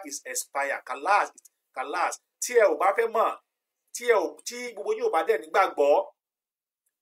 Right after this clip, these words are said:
wípé Nigeria ti expire, tí ẹ bá nígbàgbọ́, màá sáré ṣe yẹn tán sìn, màá dẹ̀ gbé wá sórí live.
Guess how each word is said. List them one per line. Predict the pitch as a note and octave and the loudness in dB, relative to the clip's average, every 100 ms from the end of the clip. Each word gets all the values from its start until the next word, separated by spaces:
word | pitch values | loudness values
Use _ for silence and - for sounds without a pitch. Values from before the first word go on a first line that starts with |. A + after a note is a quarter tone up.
| _ _ | _ _
wípé | G3 A#3 A#3+ | -12 2 2
Nigeria | G#3 F3 G3+ G3 | 2 -4 0 0
ti | E3 - | 0 -6
expire, | D#3 - E3 G3+ F#3 C3 - | -2 0 2 4 4 4 -2
tí | - | 0
ẹ | A#3+ | 0
bá | G3 - | 2 0
nígbàgbọ́, | A3 A3 F#3+ D#3 C#3+ C#3 - - _ _ _ _ | 0 2 2 2 2 4 2 -4 _ _ _ _
màá | D3+ | -2
sáré | G#3 G3+ A3 | 2 6 6
ṣe | G#3+ F3 | 4 -4
yẹn | F3 | -6
tán | G#3 A3 | -2 -2
sìn, | D#3+ D3 | -2 -4
màá | C#3+ D3 | -4 0
dẹ̀ | G#3 | -2
gbé | D3+ | -2
wá | D#3+ F3+ | -2 -2
sórí | E3+ F3+ D#3+ | -2 -6 -4
live. | E3 G3+ C#3+ | 0 2 2